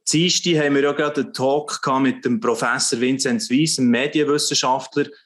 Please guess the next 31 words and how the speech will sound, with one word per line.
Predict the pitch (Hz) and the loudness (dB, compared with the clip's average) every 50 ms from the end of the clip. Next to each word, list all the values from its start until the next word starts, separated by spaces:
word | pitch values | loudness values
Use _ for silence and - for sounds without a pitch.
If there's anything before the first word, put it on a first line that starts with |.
| _ _ _ | _ _ _
der | - 123 123 120 110 - - - - | -2 0 2 2 0 -2 -6 -10 -6
klar | - 127 117 120 135 135 | -2 0 0 0 0 0
gesagt | - - 135 123 131 139 135 - | -2 0 0 0 0 0 0 -2
hat, | 143 131 131 - | -2 -4 -4 -6
die | - - | -8 -6
Chance | - 135 127 139 156 156 - - 147 - | -2 0 0 0 0 0 0 0 0 0
auch | 139 135 139 117 | 0 2 2 2
jetzt | 143 151 147 - - | 2 2 0 0 -2
ist | 147 123 117 | -2 0 0
einfach, | 127 123 123 123 - | 0 0 -2 -2 -4
dass | 131 110 123 | -2 0 2
wir | 117 | 2
miteinander | 113 117 113 110 - 113 117 117 127 131 127 113 | 2 2 2 0 0 0 0 2 2 2 2 2
in | - | 2
Dialog | 110 113 107 107 110 117 131 127 - - | 0 0 2 2 2 2 2 0 -4 -6
treten, | 131 131 127 127 - - 127 | -4 -4 -4 -4 -4 -2 0
einander | 117 113 110 113 117 113 - | 0 0 0 0 -2 -4 -4
zuhören. | - - 127 135 139 135 135 131 127 127 - - 135 135 131 131 - - - - - - _ _ | -2 2 2 2 4 2 2 2 0 0 0 0 0 -2 -2 -6 -12 -20 -20 -20 -20 -20 _ _
Und | 117 113 113 110 | 0 0 2 2
dort | 113 110 113 - | 0 -2 -2 0
hier | - 120 127 131 127 131 - - - - - - | 0 2 4 4 4 2 0 -2 -4 -10 -6 -4
wollen | 120 113 113 - - 117 117 | -4 -4 -2 -2 0 2 2
wir, | 123 131 135 131 - 120 | 4 2 2 0 -2 -4
wollen | 117 113 110 110 110 117 | -4 -4 -2 0 0 2
wir | 123 139 147 147 143 | 2 2 2 2 2
auch | 139 131 | 2 2
als | 120 110 117 | 0 0 0
Live | 113 110 113 110 - - | -2 -2 -2 -2 -2 -4
nicht | 113 107 - | -4 -4 -2
anknüpfen | - 110 113 131 131 - - 131 131 127 - - - 113 | -2 0 0 0 -2 -2 -2 -2 -2 -2 -4 -4 -4 -2
und | 113 110 107 101 - | 0 0 0 -2 -2